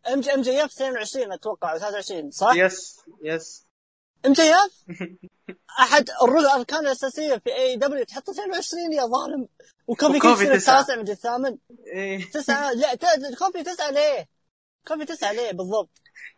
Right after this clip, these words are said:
Speaker 2: خلي، الشيء
Speaker 1: <laughs>
Speaker 2: المضحك، هي قائمة مضحكة، حلو، لكن الشيء المضحك اللي أكثر من كذا، إن جيريكو ثلاثة. ليش؟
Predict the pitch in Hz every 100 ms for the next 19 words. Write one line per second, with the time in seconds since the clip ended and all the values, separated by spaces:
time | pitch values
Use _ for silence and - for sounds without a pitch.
0 | _ _ _ _ _ _ _ 330 440 -
1 | - - - 302 370 262 - 240 254 381
2 | 370 311 320 370 294 247 - _ _ -
3 | - 180 214 214 285 285 247 220 196 214
4 | - 151 139 190 202 175 185 208 262 330
5 | 262 285 233 - 196 254 - 220 202 196
6 | 226 190 196 _ _ _ 208 196 277 277
7 | 220 190 196 180 - _ _ _ _ -
8 | 202 262 233 170